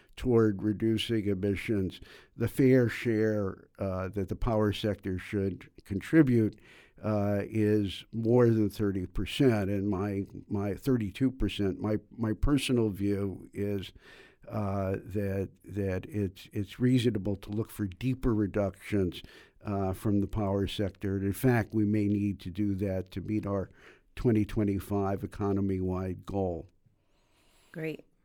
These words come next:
Speaker 2: So the Clean Power Plan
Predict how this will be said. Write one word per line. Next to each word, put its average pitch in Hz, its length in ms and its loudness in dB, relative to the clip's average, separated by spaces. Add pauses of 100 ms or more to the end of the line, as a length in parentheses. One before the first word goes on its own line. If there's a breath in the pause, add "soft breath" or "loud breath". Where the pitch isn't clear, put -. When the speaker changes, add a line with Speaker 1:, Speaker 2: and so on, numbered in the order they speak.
Speaker 2:
So 180 600 0 (220)
the 156 180 -4
Clean 226 400 -2
Power 165 300 -4
Plan 156 440 -4